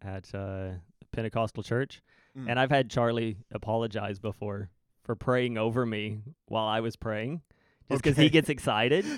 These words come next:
Speaker 1: and he
Speaker 2: <laughs>
Speaker 1: starts talking too. And he was just like, he realized that he, how much that he just sorta, like, took over.
Speaker 2: Yeah.
Speaker 1: And he was like, "Sorry about that."
Speaker 2: <laughs> That's great. Oh, that's great.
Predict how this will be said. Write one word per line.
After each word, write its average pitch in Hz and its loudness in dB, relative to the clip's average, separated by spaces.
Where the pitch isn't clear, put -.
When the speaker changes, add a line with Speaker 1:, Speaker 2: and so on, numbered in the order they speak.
Speaker 1:
and 131 4
he 151 6
Speaker 2:
<laughs> - 2
Speaker 1:
starts 151 6
talking 147 4
too. 147 4
And 135 4
he 156 4
was 151 2
just 147 0
like, 131 4
he 151 4
realized 139 4
that 123 2
he, 127 0
how 131 4
much 127 2
that 113 -2
he 131 -2
just 120 -4
sorta, 120 -2
like, 107 0
took 123 0
over. 120 0
Speaker 2:
Yeah. 120 -4
Speaker 1:
And 110 -2
he 120 2
was 107 -2
like, 104 -4
"Sorry - -12
about - -12
that." - -8
Speaker 2:
<laughs> 220 -2
That's - -16
great. - -8
Oh, 139 6
that's 117 2
great. 101 -4